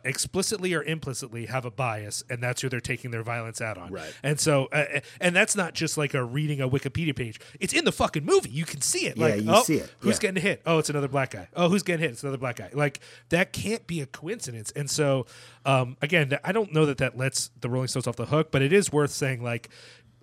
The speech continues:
Speaker 1: unlike other movies that are documenting something like this, I feel like there's a bad guy in this movie, right? Like, a
Speaker 2: Mm-hmm.
Speaker 1: series of bad guys in this movie. Um, by the end, I don't think anyone,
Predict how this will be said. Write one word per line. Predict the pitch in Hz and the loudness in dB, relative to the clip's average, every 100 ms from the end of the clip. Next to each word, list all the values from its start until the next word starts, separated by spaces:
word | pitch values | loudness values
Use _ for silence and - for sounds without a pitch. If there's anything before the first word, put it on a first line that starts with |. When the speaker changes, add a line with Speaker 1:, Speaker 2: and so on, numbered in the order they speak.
| _ | _
Speaker 1:
unlike | 147 185 196 170 151 - 135 | 4 4 6 4 4 2 -2
other | 135 147 | 2 2
movies | 135 135 139 143 | 2 2 2 0
that | - 120 | -2 -2
are | 117 | -4
documenting | 113 113 117 - 151 151 | -4 -6 -6 -4 -4 -4
something | 165 | -6
like | 160 | -4
this, | 175 - | -6 -6
I | - | -6
feel | 294 480 508 | -4 0 0
like | 403 | 4
there's | 247 | 4
a | 180 | 4
bad | 117 - 175 202 | 0 2 4 4
guy | 127 110 | 0 -6
in | 113 123 | -6 -6
this | 120 | 0
movie, | 202 226 143 | 4 6 4
right? | 139 185 | 4 4
Like, | 165 165 | 4 2
a | 135 | 2
Speaker 2:
Mm-hmm. | 165 | 2
Speaker 1:
series | 139 196 240 190 151 | 2 2 2 2 2
of | 147 - - - - | -2 -4 -20 0 4
bad | 151 180 147 | 6 4 2
guys | 143 127 135 131 | -2 -2 -4 -4
in | 143 | -4
this | 143 143 | -6 2
movie. | 170 147 127 127 - - - | 4 4 2 -2 -8 -20 0
Um, | 143 147 143 143 - 139 | 4 6 4 0 -12 0
by | 165 165 | 4 4
the | 165 | 4
end, | 220 190 156 | 4 4 4
I | 160 | 0
don't | 151 165 160 | 2 2 2
think | 175 151 | -4 0
anyone, | 156 151 143 131 123 | 0 2 0 -2 -8